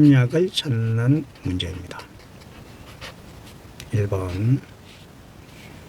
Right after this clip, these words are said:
조명입니다. 만들어진 사주입니다. 건명입니다. 남자의 사주다라는 거고요. 이분이 오십 세다라고 하고, 요게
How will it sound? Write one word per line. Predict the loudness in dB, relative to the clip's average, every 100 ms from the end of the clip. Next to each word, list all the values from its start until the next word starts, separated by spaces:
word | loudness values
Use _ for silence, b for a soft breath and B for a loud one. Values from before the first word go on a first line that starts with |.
| -20 -20 -20 -18 -6
조명입니다. | 0 4 8 8 8 2
만들어진 | -4 0 4 4 4 0 -2 -6
사주입니다. | -10 -10 -8 -6 -6 -6 -6 -8
건명입니다. | -4 -2 -2 -2 -4 -4 -4 -4 -6 -12 -18 -20 -20 B B -6
남자의 | 2 2 4 0
사주다라는 | -2 -6 -4 -4 -4 -6
거고요. | -8 -8 -6 0 -2 -2 B B B -4
이분이 | 2 2
오십 | 2 0 0 0
세다라고 | 0 -2 0 0 0 -4 -8
하고, | -10 -12 -12 -10 -6 -2 -2 -6 B B B B B -14 -8
요게 | -4 -2